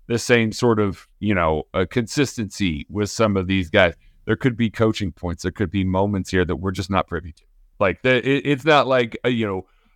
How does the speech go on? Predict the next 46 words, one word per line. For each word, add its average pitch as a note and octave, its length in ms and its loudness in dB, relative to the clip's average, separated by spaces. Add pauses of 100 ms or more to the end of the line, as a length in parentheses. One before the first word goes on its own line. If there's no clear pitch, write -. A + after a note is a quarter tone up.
(140)
us C#3 240 0 (140)
standing B2+ 400 0
up A#2 100 -2
here A#2+ 160 -2
and A2+ 100 -6
saying, G#2 220 -2
"Well, D3 280 4
that's, A2+ 260 -4 (140)
that's A2+ 260 0
why C#3 280 2
this C#3 220 -4
is C3 280 -12
not C3 380 -4
going D3 340 4
great. A#2+ 300 2
It's - 220 -10
only D#3 380 2
because C#3 280 0
of A#2+ 40 -10
the C3 80 0
wide C3 260 2
receivers, A#2+ 540 0
and G#2+ 100 -4
it's G2 100 -8
only," C3 340 0
no, G#2+ 220 0 (120)
that's A#2 220 -4
not B2 220 2
the G#2 80 -8
case - 320 -6
at - 80 -12
all. - 200 -20 (200)
Th-, A#2+ 300 2
there, C#3 260 2
there's C#3 260 2
a B2 60 0
lot A2 480 2
of B2 220 -4
different A#2+ 380 0
moving A#2+ 500 -2
elements G2+ 480 -2
to - 80 -2
all G#2 240 2
of F#2+ 80 -4
this G2+ 240 -6 (600)
always, A2+ 840 2